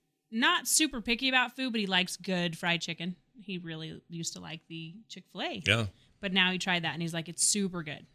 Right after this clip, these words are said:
Speaker 1: That's
Speaker 2: It's,
Speaker 1: what he
Speaker 2: it's,
Speaker 1: told me.
Speaker 2: it's amazing. Like, straight up amazing
Speaker 1: Really?
Speaker 2: food. Oh, I, I've never had a better chicken sandwich. And I'm not just saying that.
Speaker 1: And that is also brought back from there.
Speaker 2: Oh.
Speaker 1: And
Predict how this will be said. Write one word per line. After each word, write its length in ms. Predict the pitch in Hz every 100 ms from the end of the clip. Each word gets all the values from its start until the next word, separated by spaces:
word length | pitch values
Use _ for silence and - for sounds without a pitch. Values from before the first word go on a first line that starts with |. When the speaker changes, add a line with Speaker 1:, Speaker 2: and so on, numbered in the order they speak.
| _
Speaker 1:
That's 140 | - 151
Speaker 2:
It's, 100 | 147
Speaker 1:
what 60 |
he 40 | 131
Speaker 2:
it's, 200 | 113 -
Speaker 1:
told 60 | -
me. 60 | 127
Speaker 2:
it's 280 | - - 117
amazing. 520 | 107 117 110 76 - _ _ 92
Like, 180 | 95
straight 480 | - - - 120 110
up 160 | 101 -
amazing 440 | 82 82 82 -
Speaker 1:
Really? 260 | 403 98 73
Speaker 2:
food. 60 | -
Oh, 240 | 139 120
I, 140 | 90 110 -
I've 140 | 131
never 200 | 139 175
had 160 | 185 208
a 40 |
better 160 | 143 120
chicken 220 | 123 110
sandwich. 420 | 107 - 76 - -
And 120 | 117
I'm 80 | 156
not 160 | 156
just 160 | 127 -
saying 220 | 143 117
that. 200 | 85 76 -
Speaker 1:
And 160 | 214 240
that 180 | 339
is 160 | 381 254
also 560 | 220 311 330 240 214 196
brought 400 | 202 202 233 208
back 240 | 208 233
from 280 | - 202 196
there. 360 | 165 147 175 - - _ _ _ _ _ _ - 190
Speaker 2:
Oh. 40 |
Speaker 1:
And 540 | 185 175 175 170 -